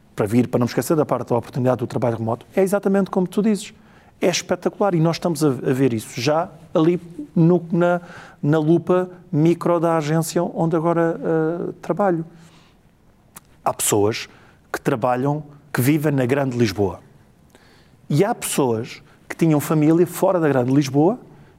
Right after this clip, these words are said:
e viviam em Lisboa e visitavam muitas vezes a família fora da Grande Lisboa. Por força do contexto da pandemia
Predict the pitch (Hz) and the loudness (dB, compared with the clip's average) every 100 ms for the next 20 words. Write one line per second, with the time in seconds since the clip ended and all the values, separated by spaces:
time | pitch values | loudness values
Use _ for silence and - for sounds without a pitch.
0 | _ 127 117 113 123 139 165 156 160 190 | _ 0 2 2 2 4 2 4 4 2
1 | 262 - - 120 127 131 151 151 147 147 | 0 -10 -6 -4 0 0 0 -2 0 0
2 | 139 123 143 147 - 165 131 139 151 127 | 0 2 0 0 -4 -4 -2 0 0 0
3 | 156 147 123 123 127 110 - - 143 110 | 0 0 -2 -2 -4 -8 -18 -16 -10 -10
4 | 92 - - - _ _ _ _ _ _ | -8 -14 -18 -20 _ _ _ _ _ _
5 | _ _ _ _ - 196 139 120 127 135 | _ _ _ _ -2 0 -2 -2 -2 0
6 | 143 123 110 135 - 139 117 104 107 | 0 -2 -2 -2 -2 -2 -2 -2 -6